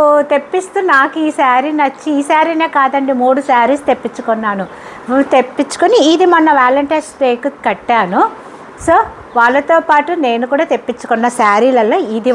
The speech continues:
ఒకటి బెనారస్ శారీ. ఇది చూసారా, దీనికి అంతా పళ్ళు ఇలాగా ఉంటుంది, చాలా రిచ్గా పళ్ళు ఉంటుంది. పైనేమో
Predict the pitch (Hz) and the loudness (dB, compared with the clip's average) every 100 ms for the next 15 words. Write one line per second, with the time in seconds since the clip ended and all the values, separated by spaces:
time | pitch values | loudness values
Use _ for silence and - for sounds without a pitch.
0 | 214 208 - 196 185 190 196 202 196 - | 0 -2 -6 -4 -2 0 0 0 -4 -6
1 | 175 175 190 202 - - - - 262 302 | -6 -4 -4 -4 -8 -18 -10 -4 -2 2
2 | 277 285 277 349 - - - - - 294 | 2 4 2 2 -2 -14 -20 -20 -4 0
3 | 294 277 254 247 247 466 494 - - - | 0 0 -2 -2 -2 -2 -2 -16 -18 -2
4 | 311 269 277 311 233 208 196 185 180 160 | 0 2 2 2 2 0 0 -2 -2 -2
5 | 180 170 185 - - - - - - - | -2 -2 -8 -10 -20 -20 -20 -20 -20 -20
6 | - - - 285 269 254 240 226 - 254 | -20 -20 -4 0 2 2 -2 -6 -8 0
7 | 294 - 226 202 208 214 185 175 190 175 | 0 2 0 0 0 -2 -4 -6 -8 -6
8 | 190 453 - - - - - 359 311 320 | -4 -4 -6 -20 -20 -20 -6 2 4 4
9 | 330 311 453 | 2 2 0